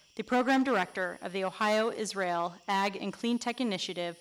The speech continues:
of the Cleveland-based nonprofit Negev Foundation. Aaron Huber Rosen, a social entrepreneur and the executive director and founder of Drink Local, Drink Tap. And Alex, Alex Margevichus,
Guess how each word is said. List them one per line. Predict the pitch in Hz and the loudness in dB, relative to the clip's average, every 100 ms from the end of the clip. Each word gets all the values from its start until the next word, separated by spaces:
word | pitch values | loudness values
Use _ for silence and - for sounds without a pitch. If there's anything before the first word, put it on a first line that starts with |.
| - - 190 | -18 -20 -10
of | |
the | 202 | -8
Cleveland-based | 214 233 226 262 233 190 190 - - 196 | -6 -4 0 2 2 0 0 -4 -6 -2
nonprofit | 208 214 170 165 175 - - - | -2 0 -4 -2 -4 -6 -12 -4
Negev | 202 208 196 190 | -2 0 0 -2
Foundation. | 185 196 185 175 156 - 185 190 - _ _ _ - _ _ 226 | -4 -4 -2 -4 -6 -6 -8 -10 -18 _ _ _ -20 _ _ 2
Aaron | 233 254 | 4 4
Huber | 247 233 220 240 | 4 0 0 0
Rosen, | 190 175 190 185 190 - | 0 0 -2 -6 -8 -10
a | 202 | -6
social | - 233 262 | -2 0 0
entrepreneur | 240 240 - - 220 190 190 196 - - - | 0 0 -2 -2 0 2 0 -4 -12 -20 -8
and | 208 | -4
the | 208 | -2
executive | 175 214 214 247 240 | -2 -2 0 -2 0
director | 247 196 - 196 | 0 0 0 -2
and | 208 | -2
founder | 196 190 175 175 175 180 | -2 -2 -2 -2 -4 -6
of | 190 | -12
Drink | 175 208 202 | -4 -4 0
Local, | 208 185 190 190 180 | -2 -2 -2 -4 -6
Drink | - 185 | -8 -6
Tap. | 185 180 160 - - _ - - _ | -4 -4 -6 -12 -20 _ -20 -20 _
And | 214 | -6
Alex, | 220 220 247 254 - - - | 2 2 2 0 -14 -16 -2
Alex | 220 240 285 - - - | 4 4 2 -2 -6 -2
Margevichus, | 208 196 180 180 185 - - - | 0 0 -2 -4 -6 -6 -6 -10